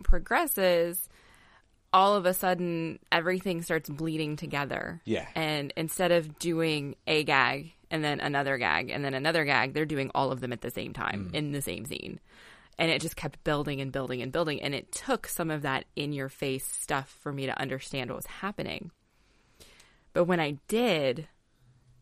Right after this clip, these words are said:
Speaker 1: it just made me wanna watch it all, all over again.
Speaker 2: Okay, so let's talk about why you love this so much. I, I am genuinely quite surprised at the strength of your
Speaker 1: <laughs>
Speaker 2: reaction to this. I thought you'd enjoy it, but it'd be fine. I think you made a comment about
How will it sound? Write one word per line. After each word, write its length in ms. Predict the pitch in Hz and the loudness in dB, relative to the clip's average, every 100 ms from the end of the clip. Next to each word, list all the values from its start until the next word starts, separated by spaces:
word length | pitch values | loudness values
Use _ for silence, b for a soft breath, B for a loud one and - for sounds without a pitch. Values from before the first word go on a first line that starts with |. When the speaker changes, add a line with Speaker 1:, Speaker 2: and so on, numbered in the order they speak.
| _ - | _ -8
Speaker 1:
it 100 | 170 | -6
just 160 | 165 156 | -6 -6
made 180 | 151 | -6
me 80 | 139 | -6
wanna 440 | 139 139 135 131 147 _ _ _ _ 127 127 | -6 -4 -4 -6 -10 _ _ _ _ -20 -16
watch 240 | 156 139 - | -12 -10 -8
it 40 | |
all, 140 | 147 156 | -6 -6
all 160 | 170 | -6
over 180 | 175 156 | -6 -8
again. 240 | 156 - - - B B B - | -12 -14 -18 -16 B B B -2
Speaker 2:
Okay, 240 | - 127 | 4 6
so 120 | 104 156 | 6 4
let's 120 | 196 | 4
talk 160 | 196 | 4
about 220 | 180 156 131 | 8 6 6
why 260 | 143 139 | 6 8
you 520 | 147 139 - 123 135 120 | 6 2 -2 -2 2 2
love 400 | 120 127 117 110 | 4 6 6 6
this 140 | 110 | 4
so 220 | - 131 | 8 8
much. 160 | 117 - | 8 8
I, 140 | 156 | 8
I 180 | 170 123 | 10 8
am 360 | 143 139 123 127 - | 8 6 2 -4 4
genuinely 420 | 139 139 131 120 | 6 6 4 2
quite 240 | - 113 | 2 0
surprised 560 | - 104 110 95 98 - | -2 0 2 2 -4 -2
at 100 | 107 | -2
the 80 | - | 0
strength 380 | 101 - 98 - | -2 -2 -2 -2
of 120 | 92 | 0
your 140 | 101 95 | 2 6
Speaker 1:
<laughs> 80 | 98 | 6
Speaker 2:
reaction 320 | 98 - 92 | 4 2 -6
to 80 | 90 | -2
this. 200 | 85 - | -2 2
I 80 | 339 | 4
thought 180 | 196 147 | 6 6
you'd 160 | 117 107 | 6 4
enjoy 360 | 104 107 - | 4 0 -4
it, 320 | - 90 - - | 0 2 0 -2
but 100 | 90 | -4
it'd 100 | 87 | -4
be 80 | 85 | -8
fine. 500 | - 104 87 85 117 B B B B B B B - | -4 -4 -2 -6 -10 B B B B B B B 4
I 60 | |
think 260 | 123 160 - - | 4 0 -2 -4
you 540 | 131 139 131 127 123 | 0 4 4 4 2
made 280 | 120 127 123 | 4 4 4
a 40 | |
comment 420 | - - 120 110 - | 0 0 4 4 4
about 440 | 101 107 98 - | 6 8 6 2